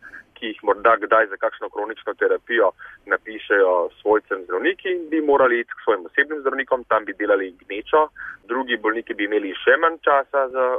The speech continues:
obisk pri svojemu zdravniku. Skratka, finitev tega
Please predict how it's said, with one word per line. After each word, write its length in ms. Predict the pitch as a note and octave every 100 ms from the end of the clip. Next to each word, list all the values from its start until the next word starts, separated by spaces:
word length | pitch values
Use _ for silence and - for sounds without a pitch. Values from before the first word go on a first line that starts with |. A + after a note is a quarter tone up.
| -
obisk 240 | A#2+ B2+ -
pri 100 | - -
svojemu 240 | B2 B2
zdravniku. 560 | A#2+ A#2 A#2+ A#2 B2 A#2+ - - - _
Skratka, 640 | - D3+ D#3 - D3 C#3+ -
finitev 380 | D#3 E3+ E3+ D3+
tega 400 | D3+ C#3+ D3 C#3